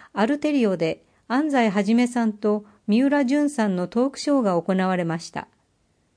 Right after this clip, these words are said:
このトークショーは、新型コロナウイルス感染拡大防止のため、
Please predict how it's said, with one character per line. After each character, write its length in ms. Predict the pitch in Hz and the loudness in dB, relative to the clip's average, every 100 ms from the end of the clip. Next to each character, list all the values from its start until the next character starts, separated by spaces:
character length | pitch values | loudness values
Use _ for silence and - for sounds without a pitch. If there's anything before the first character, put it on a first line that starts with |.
| _ _ | _ _
こ 160 | 247 | 0
の 220 | 269 294 | 0 0
ト 200 | 294 269 | 0 -2
ー 40 | 277 | -2
ク 80 | - | -4
シ 140 | 277 | -2
ョ 80 | 240 | 0
ー 40 | |
は、 240 | 160 156 - _ _ - | 2 0 -4 _ _ -8
新 260 | 262 285 | -2 0
型 240 | 302 294 285 | 0 -2 0
コ 120 | 285 | 2
ロ 80 | 269 | 4
ナ 200 | 269 247 | 2 0
ウ 160 | 269 | 0
イ 80 | 269 | 0
ル 120 | 233 | 0
ス 180 | 226 185 | -2 -6
感 280 | 208 240 285 | 0 0 0
染 240 | 269 269 | 0 0
拡 280 | 269 240 254 | 0 -4 -2
大 180 | 262 254 | -2 0
防 180 | 233 247 | 0 0
止 160 | 240 | 0
の 140 | 220 220 | 0 0
た 120 | 202 | -2
め、 220 | 185 | -4